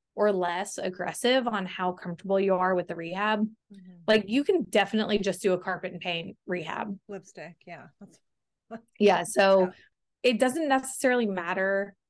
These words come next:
Speaker 1: how much renovation. We tend to err on, like, closer to cosmetic and mechanicals.
Speaker 2: Mm-hmm, mm-hmm.
Speaker 1: Um, there's just less risk
Speaker 2: It's
Speaker 1: once you start
Speaker 2: faster.
Speaker 1: moving walls.
Speaker 2: Yeah,
Speaker 1: Yeah.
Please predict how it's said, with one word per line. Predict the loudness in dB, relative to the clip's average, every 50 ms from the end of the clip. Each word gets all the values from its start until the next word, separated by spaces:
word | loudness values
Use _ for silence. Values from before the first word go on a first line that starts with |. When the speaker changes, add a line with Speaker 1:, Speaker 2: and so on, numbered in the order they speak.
| _ _
Speaker 1:
how | -10 -6 -2 -2 0 0
much | 0 0 -2 -2 -4
renovation. | -6 -6 -6 -6 -8 -10 -10 -8 -2 0 0 0 0 -2 -4 -6
We | -4 -2 0 2 2 0 -2
tend | -2 -2 -2 -2 -2 -2 -2
to | 0 0
err | 0 -2 0 -2 -2
on, | -2 -2 -2 -4 -6 -8 -10 _
like, | -6 -6 -6 -2
closer | 0 0 0 2 2 0 0
to | 0
cosmetic | 0 0 0 0 0 -2 -4 -4 -4 -6 -8
and | -8 -10
mechanicals. | -8 -10 -10 -8 -8 -10 -6 -4 -2 0 0 -2 -2 -4 -8 -12 -14 -18
Speaker 2:
Mm-hmm, | -20 -20 -20 -20 -20 _ _ _ _ -20 -16 -6 -2
mm-hmm. | -2 0 0 -2 -4 -8
Speaker 1:
Um, | -12 -16 -20 -20 _ _ -20 -20 -2 _
there's | 4 4 4
just | 4 2 2 2
less | 2 2 2 0 -4 -4
risk | 0 0 2 2 0 0 -4 -10 -12 _ -20 -20 _ _ _ -18
Speaker 2:
It's | -8 -2
Speaker 1:
once | -2 0 2 0
you | 0
start | 0 0 2 4
Speaker 2:
faster. | 4 4 4
Speaker 1:
moving | 2 -2 -2
walls. | 0 -2 -2 -2 -2 -2 -4 -4 -6 -12
Speaker 2:
Yeah, | -14 -8 -6
Speaker 1:
Yeah. | -6 -4 -4 -8